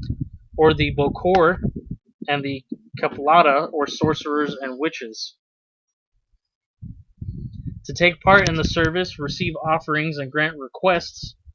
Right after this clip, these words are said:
the Loa arrive in the peristyle, or the ritual space. By mounting or possessing a horse, which is what they refer to a ritualist,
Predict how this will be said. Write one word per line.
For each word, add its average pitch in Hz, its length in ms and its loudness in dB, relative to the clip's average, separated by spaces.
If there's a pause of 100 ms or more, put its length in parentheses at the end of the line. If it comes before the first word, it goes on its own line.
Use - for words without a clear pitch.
(300)
the 139 80 0
Loa 160 420 6
arrive 151 420 6
in 151 100 0
the - 160 -4
peristyle, 135 680 4
or 139 240 -2
the 131 100 -2
ritual 139 460 -4
space. - 540 -16 (920)
By 143 160 4
mounting 170 680 0 (200)
or 143 240 -2
possessing 160 720 0
a 135 80 -2
horse, 190 520 -2 (680)
which 135 180 -8
is 131 120 -8
what 143 160 -2
they 147 120 2
refer 143 460 2
to 147 140 -4
a 131 200 -6
ritualist, 143 720 -4